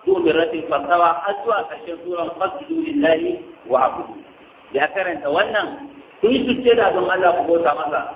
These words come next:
Da musulmi suka faɗi suka yi sujjada, kafirai ma sai suka yi sujjada gaba ɗaya. Wannan kamar yadda ya tabbata a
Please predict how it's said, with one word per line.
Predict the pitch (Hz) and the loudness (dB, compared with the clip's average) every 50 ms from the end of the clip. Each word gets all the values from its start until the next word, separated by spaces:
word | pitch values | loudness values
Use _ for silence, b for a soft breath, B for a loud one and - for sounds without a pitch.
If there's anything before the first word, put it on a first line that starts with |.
| - - | -12 -10
Da | 135 147 | -2 -2
musulmi | 147 139 - 143 165 180 196 - - | -2 -2 0 -4 -4 -4 -4 -4 -4
suka | 226 - - 175 - | -4 -2 -2 -2 0
faɗi | - 190 190 - 180 - | 0 -2 -2 -2 -6 -10
suka | - - 165 | -2 -2 -2
yi | 156 160 | -2 -2
sujjada, | - 143 160 156 160 151 - | -4 -4 -2 2 2 0 2
kafirai | 139 135 - 139 143 147 | 2 0 0 0 0 0
ma | 147 147 147 | 2 2 2
sai | 147 147 147 | 2 0 -4
suka | 147 - 143 139 | -6 -6 -8 -8
yi | 127 139 - | -10 -10 -10
sujjada | 120 127 123 120 113 | -10 -6 -4 -4 -4
gaba | - 113 113 110 | -4 -4 -6 -6
ɗaya. | 113 110 110 104 - - - - - - - - | -6 -6 -8 -12 -12 -14 -18 -20 -20 -20 -6 -4
Wannan | 143 160 160 143 143 | -2 -2 -2 -4 -4
kamar | 139 139 156 | -6 -6 -6
yadda | 160 151 151 | -6 -2 -2
ya | 147 147 | -4 -2
tabbata | 147 135 - 139 143 143 139 | -2 -4 -2 -4 -4 -2 0
a | 127 | -2